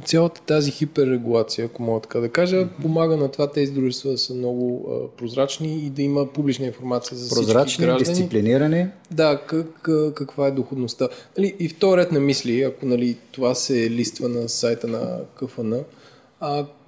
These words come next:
Speaker 1: как, нали, какви са насоките според вас човек да си избере фонд?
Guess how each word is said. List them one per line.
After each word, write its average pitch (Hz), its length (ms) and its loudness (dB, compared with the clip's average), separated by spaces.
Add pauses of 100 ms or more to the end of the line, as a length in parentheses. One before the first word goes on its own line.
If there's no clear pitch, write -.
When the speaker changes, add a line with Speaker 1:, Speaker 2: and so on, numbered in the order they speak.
(160)
Speaker 1:
как, 220 420 0
нали, 180 320 0 (100)
какви 214 240 0
са 214 140 4
насоките 156 600 2
според 120 360 -2
вас 175 280 2
човек 143 220 2
да 135 100 0
си - 120 -2
избере 135 720 0
фонд? 110 360 2